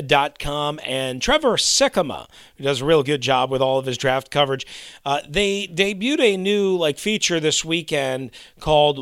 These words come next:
What I Would Do. And basically it was, okay, I've been doing mock drafts based on what I think will happen, based on how I think it, it'll play out and all that stuff.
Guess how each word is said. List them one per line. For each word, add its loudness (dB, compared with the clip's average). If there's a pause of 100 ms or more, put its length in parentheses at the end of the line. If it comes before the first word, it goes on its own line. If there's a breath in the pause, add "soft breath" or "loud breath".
(140)
What 4
I 4
Would -2
Do. -2 (680 loud breath)
And 4
basically 2
it 2
was, -2 (260 loud breath)
okay, -2 (480 loud breath)
I've 0
been -2
doing 6
mock 0
drafts 0
based 0
on -2
what 2
I 0
think 0
will 2
happen, 2
based -2
on -4
how 0
I 0
think -6
it, -10
it'll -4 (520)
play 0
out 4
and -10
all 0
that -2
stuff. -12